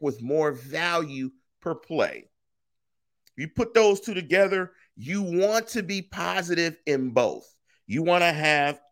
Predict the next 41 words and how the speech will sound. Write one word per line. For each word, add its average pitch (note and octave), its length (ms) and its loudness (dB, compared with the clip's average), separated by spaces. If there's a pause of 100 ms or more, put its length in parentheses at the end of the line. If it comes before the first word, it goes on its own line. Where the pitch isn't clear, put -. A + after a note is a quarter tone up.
a B2+ 180 0
high F3 540 0
D D#3+ 320 -6
Y C#3 320 0
A B2 240 0
R E3 480 0 (380)
and D3+ 160 2
a D3 140 2
high C3+ 580 -2 (480)
D D3+ 220 -2
V B2+ 220 2
O F2 160 2
A. C#2+ 160 -6
The C#3+ 180 0
other B3 220 2
two A3 200 -8
metrics F#3 420 0
we're C#3 120 -2
gonna B2+ 260 -2
look A2 200 -2
at D2+ 200 -2 (840)
is D#3+ 160 2
Q A3 280 -4
B G3+ 200 0
R F#3 400 2
and D3 120 -4
quarterback C#3 480 0
rating. F#2+ 320 -2
Kenny D3+ 240 -4
Pickett E3 320 -6
had A#2 160 0
a A#2 80 -8
fifty-one D#3 680 -4
point C#3+ 320 -6
five D3+ 460 -4
Q D#3 200 -12
B C3+ 180 -4
R, D#3 240 0
which C3+ 220 -4
was G2 180 -8
twentieth. F3+ 520 -6